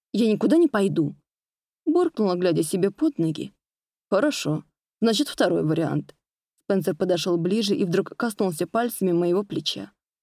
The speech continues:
В том самом месте, где я почувствовала ожог во время нашего поцелуя. И то ли от его прикосновения, то ли от нервов плечо снова стало горячо.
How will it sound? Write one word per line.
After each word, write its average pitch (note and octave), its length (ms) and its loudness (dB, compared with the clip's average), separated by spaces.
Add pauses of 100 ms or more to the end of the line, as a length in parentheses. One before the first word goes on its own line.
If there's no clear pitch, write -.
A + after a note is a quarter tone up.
(120)
В - 40 -20
том C4 160 4
самом A#3+ 260 2
месте, A3 380 2
где F3 240 2
я F3+ 80 2
почувствовала F#3 640 0
ожог G3+ 440 0
во F#3+ 100 2
время F3+ 280 0 (220)
нашего F#3 400 0
поцелуя. A3+ 600 -4 (460)
И F4+ 100 0
то F4 160 2
ли C4+ 100 4
от A3+ 220 0
его G#3 180 2
прикосновения, F#3+ 840 0
то G3 100 0
ли F#3+ 80 4
от F3+ 260 0
нервов G#3+ 340 0 (260)
плечо G#3 260 0
снова G3+ 260 -2
стало F3 260 -2
горячо. E3 540 -2